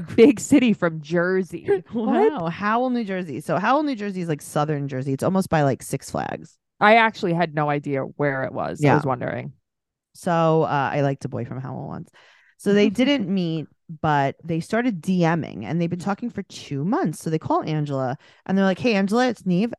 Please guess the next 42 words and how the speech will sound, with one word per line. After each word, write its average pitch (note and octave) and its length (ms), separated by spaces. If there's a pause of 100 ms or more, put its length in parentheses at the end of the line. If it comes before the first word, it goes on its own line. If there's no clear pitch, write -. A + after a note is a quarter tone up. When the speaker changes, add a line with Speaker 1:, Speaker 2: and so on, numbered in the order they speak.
Speaker 2:
Um, E3+ 280
I'm F3+ 120
coming." C#3+ 320
And C3 100
she's - 160
like, F#3 160
"Okay, A#3 220
cool. C#4 240
Did G3 160
you G3 80
get G#3+ 160
my G#3 100
email?" A#3 540 (640)
I G#3+ 120
wish D#4 80
they F#3 60
Speaker 1:
Right. E3+ 140
Speaker 2:
would D4 80
have C4 80
been A#3+ 80
like, F#3 160
"No, A3 200
we E3+ 120
didn't. F#3 320
Why? E3+ 380 (180)
Did E3 120
you F3 60
Speaker 1:
No, F#3 100
we G#3+ 80
Speaker 2:
email C4+ 120
Speaker 1:
were D#4 80
Speaker 2:
us?" F#4+ 100
Speaker 1:
just A3+ 180
guessing. F3 600 (120)
Speaker 2:
We A#3 80
were B3+ 40
just B3+ 160
calling F#3 540
to - 100
say G3+ 120
Speaker 1:
Uh-huh. A3 200
Speaker 2:
hey. E3+ 160